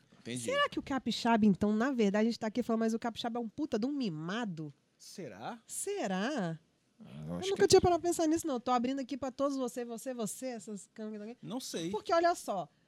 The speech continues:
Speaker 2: Ah, porque a gente, se um cara responde pra gente isso, "Ah,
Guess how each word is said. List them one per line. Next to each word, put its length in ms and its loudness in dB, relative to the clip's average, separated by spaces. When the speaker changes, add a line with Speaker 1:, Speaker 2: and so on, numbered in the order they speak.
Speaker 2:
Ah, 260 0
porque 240 -8
a 140 -6
gente, 400 -8
se 120 -12
um 100 -10
cara 200 -8
responde 420 -10
pra 140 -12
gente 340 -10
isso, 140 -10
"Ah, 280 -8